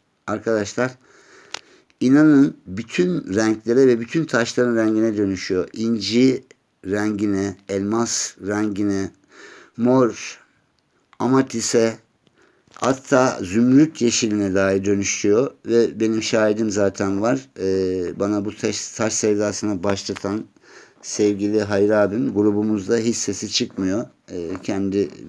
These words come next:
bir takım işlerinden dolayı meşgul olduğu için. Bakın uyumlanma süreci. Elime alıyorum, hemen dönüşüyor kendi rengine birazdan. Bakın görüyorsunuz. Ama rengin üstüne, herhangi bir şeyin üstüne bıraktığımda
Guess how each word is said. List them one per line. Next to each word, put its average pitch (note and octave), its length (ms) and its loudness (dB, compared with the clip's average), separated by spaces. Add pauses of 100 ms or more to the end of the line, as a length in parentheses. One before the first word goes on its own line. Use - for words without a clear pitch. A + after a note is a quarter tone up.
bir F#2+ 80 -10
takım F#2 420 -6
işlerinden F#2 600 -4
dolayı F2 420 -2
meşgul F#2 380 -6
olduğu E2+ 280 -2
için. - 380 -6 (720)
Bakın C#3 440 2
uyumlanma B2+ 440 4
süreci. A2 260 2
Elime B2 220 4
alıyorum, C#3 320 4
hemen C3 320 4
dönüşüyor A#2 460 2
kendi F#2+ 380 -2
rengine E2+ 460 -6
birazdan. E2+ 520 -6 (100)
Bakın G2+ 300 -14
görüyorsunuz. G#2+ 720 -6 (1000)
Ama C3 340 0 (300)
rengin C3 480 4
üstüne, A2+ 340 0
herhangi B2 340 4
bir A#2 60 -2
şeyin C3 200 0
üstüne C3 280 0
bıraktığımda D3+ 680 2